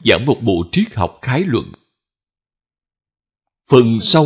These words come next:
cùng là triết học kinh Phật. Thời tuổi trẻ đó, tôi cho rằng tôn giáo đều là mê tín. Phật giáo là tôn giáo, là mê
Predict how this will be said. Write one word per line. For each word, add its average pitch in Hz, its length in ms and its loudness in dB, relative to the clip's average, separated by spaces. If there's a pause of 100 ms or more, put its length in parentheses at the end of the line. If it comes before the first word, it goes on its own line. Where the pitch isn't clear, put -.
cùng 95 360 -2
là 98 480 0
triết 208 220 0
học - 260 -6
kinh 131 260 0
Phật. 85 160 -4 (2500)
Thời 110 420 2
tuổi 95 220 -4
trẻ 85 240 -2
đó, 120 260 -6 (1500)
tôi 139 160 2
cho 120 200 4
rằng 82 240 -4 (220)
tôn 120 280 4
giáo 123 300 0 (140)
đều 110 180 -2
là 76 420 -6
mê 117 160 2 (140)
tín. 127 200 -4 (480)
Phật 127 100 2 (100)
giáo 160 160 0
là 170 240 -4
tôn 120 280 2
giáo, 127 240 0 (880)
là 87 320 -4
mê 110 100 2